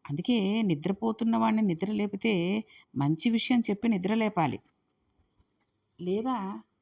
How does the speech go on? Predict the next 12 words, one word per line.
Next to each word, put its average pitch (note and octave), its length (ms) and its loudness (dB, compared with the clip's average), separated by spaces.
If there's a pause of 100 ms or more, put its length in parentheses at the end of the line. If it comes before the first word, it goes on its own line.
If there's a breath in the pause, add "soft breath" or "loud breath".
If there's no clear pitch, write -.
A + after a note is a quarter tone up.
(180)
అంతేగాని, G3 800 -4 (580)
ఆ, C#3+ 380 -12 (440)
చూడండి, A3 240 -4
పిల్లల్ని F#3+ 460 -2
కూడా, G#3 500 -4
స్కూల్కి G#3 480 -6
వెళ్ళే A3+ 160 -6
పిల్లలు G#3 320 -6
ఉన్నారనుకోండి G3 640 -6
మనకి, C#3 440 -8 (580 soft breath)
వాళ్ళు A#3 160 -6
పడుకుంటారు, E3+ 640 -4